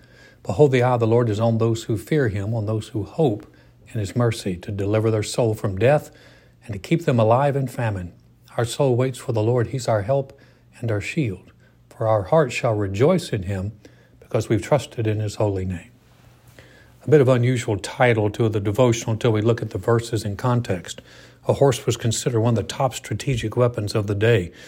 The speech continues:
Warriors on horses or in chariots were a distinct advantage in ancient warfare. But these verses paint a different picture. Verse seventeen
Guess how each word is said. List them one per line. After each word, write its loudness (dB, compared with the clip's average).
Warriors 6
on 0
horses 0
or -2
in -4
chariots 0
were 2
a 0
distinct -6
advantage -2
in -4
ancient -4
warfare. -4
But -12
these 2
verses 2
paint 0
a 2
different 0
picture. -4
Verse 6
seventeen 4